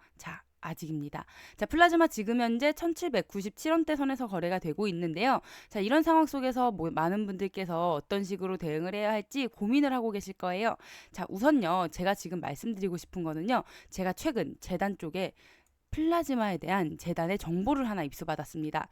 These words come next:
자, 그렇기 때문에 제가 미리미리 저와 함께 플라즈마 저점 잡아두시라라는 말씀 드리고 싶은데요. 왜냐면요, 조만간 플라즈마의 주가가 무섭게 쏠 겁니다.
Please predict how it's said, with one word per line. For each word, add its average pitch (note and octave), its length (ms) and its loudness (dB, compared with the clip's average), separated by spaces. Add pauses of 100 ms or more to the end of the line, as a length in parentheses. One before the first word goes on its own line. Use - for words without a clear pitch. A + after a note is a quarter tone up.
(240)
자, G3+ 100 -6
그렇기 A#3+ 280 0
때문에 B3 420 4
제가 F3+ 300 -2
미리미리 C4+ 500 4
저와 F#3 300 2
함께 F#3+ 240 -4
플라즈마 A#3+ 500 2
저점 G#3+ 420 -4
잡아두시라라는 F3+ 1000 -2
말씀 D#3+ 340 -4
드리고 E3 300 -8
싶은데요. G3 540 0 (380)
왜냐면요, F3 720 0 (120)
조만간 F3+ 600 -2
플라즈마의 A3 520 -2
주가가 D#3 520 -4 (100)
무섭게 E3 420 -8
쏠 A3 200 -4
겁니다. D#3+ 440 -6